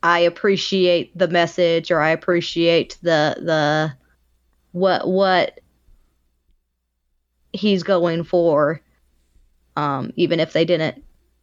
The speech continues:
like the book itself. So there's something to be said about if you're, if you're passionate enough about something and, and you, you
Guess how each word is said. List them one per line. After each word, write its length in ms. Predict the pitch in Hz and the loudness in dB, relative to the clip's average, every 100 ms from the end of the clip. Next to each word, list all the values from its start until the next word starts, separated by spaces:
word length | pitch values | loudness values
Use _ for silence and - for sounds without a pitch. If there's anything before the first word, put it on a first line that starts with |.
| _ _ - | _ _ -2
like 260 | 160 170 | 0 0
the 80 | 160 | 0
book 260 | 135 143 - | 0 0 -2
itself. 720 | - - 165 139 - - - - - | -6 0 2 0 -2 -12 -20 -20 -4
So 280 | 180 147 139 | 0 2 2
there's 240 | 180 185 | 0 2
something 280 | 220 214 185 | 0 2 2
to 80 | 175 | 2
be 140 | 175 | 2
said 260 | 170 180 160 | 2 0 0
about 560 | 165 165 165 - - - _ _ _ _ _ _ _ _ _ _ _ _ _ _ _ | 0 2 2 0 -6 -20 _ _ _ _ _ _ _ _ _ _ _ _ _ _ _
if 220 | 190 185 | -2 0
you're, 300 | 196 185 180 - | 0 2 0 0
if 200 | 196 196 | 0 2
you're 160 | 185 | 0
passionate 540 | 185 233 247 240 240 202 | 2 0 0 2 0 2
enough 260 | 202 202 | 2 2
about 320 | 196 190 180 - | 0 0 0 0
something 560 | 202 180 - 185 170 | -2 -2 -2 -2 -2
and, 340 | 165 165 165 - | -4 -6 -6 -6
and 280 | 165 170 165 | -6 -4 -4
you, 420 | 170 170 165 - | -2 -2 -4 -6
you 240 | 180 170 | -4 -4